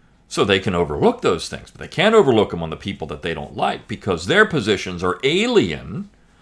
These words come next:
to their agenda. See, that's the whole point. Now, the piece I'm gonna talk about today is written by John Grove, and he makes some really strong points here. This piece was written six years ago, and in fact, in episode one hundred and one of the Brion McClanahan Show, I talked about the John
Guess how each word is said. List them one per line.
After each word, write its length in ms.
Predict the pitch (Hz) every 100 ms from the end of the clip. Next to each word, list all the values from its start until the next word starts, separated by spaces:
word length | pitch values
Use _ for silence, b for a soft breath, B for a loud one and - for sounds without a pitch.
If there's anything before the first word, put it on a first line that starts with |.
| b b b b - _ _ _
to 100 | -
their 220 | 95 73 71
agenda. 480 | 76 139 170 104 - _ _ _ _ _ _ _ _
See, 140 | - 123
that's 180 | 82 -
the 80 |
whole 160 | 82 80
point. 340 | - 185 214 - _ _ b b b -
Now, 380 | 127 120 - - b b b -
the 60 | 117
piece 320 | 202 254 233
I'm 140 | 208
gonna 240 | 180 147 131
talk 300 | - 127 123
about 240 | 113 98
today 200 | 101 107
is 140 | 95
written 180 | 101 104
by 160 | 95 85
John 360 | 85 95 90
Grove, 400 | 82 90 85 62
and 80 | 87
he 60 | 98
makes 240 | 143 -
some 280 | 123 95 92
really 300 | 127 185 175
strong 340 | 143 160 131
points 300 | 104 135 110
here. 80 | 73
This 160 | 82 120
piece 240 | 240 233
was 100 | 175
written 240 | 143 143 117
six 300 | - - 120
years 240 | 135 113
ago, 180 | 85 71
and 80 | 73
in 60 | 92
fact, 340 | - 185 - B B B -
in 80 |
episode 560 | 123 185 170 170 127 87
one 200 | 123 180
hundred 280 | 160 143 101
and 220 | 92 85
one 260 | 117 190 110
of 80 |
the 80 | 78
Brion 340 | 73 90 80 78
McClanahan 480 | - 80 71 67
Show, 260 | 58 65 76
I 100 | 104
talked 320 | - 120 127
about 340 | 113 104 90 95
the 160 | 92
John 540 | 82 76 104 101 95